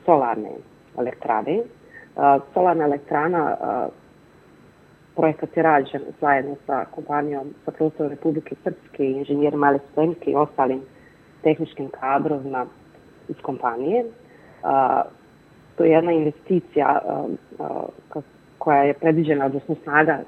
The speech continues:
solarne elektrane je predviđena, a, instalisana od osamsto kilovata i investicija je od milion i dvjesto hiljada konvertibilnih maraka.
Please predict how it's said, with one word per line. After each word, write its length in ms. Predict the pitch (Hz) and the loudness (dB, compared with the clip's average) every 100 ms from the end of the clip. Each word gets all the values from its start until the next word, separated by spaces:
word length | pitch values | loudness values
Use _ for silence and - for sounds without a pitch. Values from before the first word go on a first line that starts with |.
| - | -4
solarne 300 | 156 143 139 | 2 2 2
elektrane 360 | 139 - 151 147 | -2 -2 -2 -2
je 60 | |
predviđena, 640 | 147 143 143 143 143 139 131 - - - - - - | 0 0 0 -2 -4 -4 -6 -12 -20 -20 -20 -20 -10
a, 180 | 135 120 - - _ _ _ _ _ _ _ - | -6 -6 -8 -20 _ _ _ _ _ _ _ -20
instalisana 680 | - - 147 151 - 139 | -6 2 4 2 -2 -4
od 100 | 131 | 0
osamsto 400 | 156 160 139 - 135 | 2 0 -4 -14 -8
kilovata 680 | - 240 208 202 202 - 180 | 0 2 2 2 0 -2 0
i 120 | 175 | 0
investicija 680 | 175 175 - 185 - 185 160 | 0 -4 -2 -2 -2 2 4
je 160 | 156 | 4
od 200 | 147 139 | 4 0
milion 460 | 151 143 151 165 156 | -2 0 2 2 2
i 60 | 143 | 0
dvjesto 340 | 156 147 - | -2 -2 -10
hiljada 300 | - 160 135 | -6 -4 -4
konvertibilnih 800 | - 151 143 143 - 131 135 - | -4 -4 -4 -6 -8 -6 -6 -6
maraka. 560 | 202 196 175 - 170 | -6 -2 -2 2 0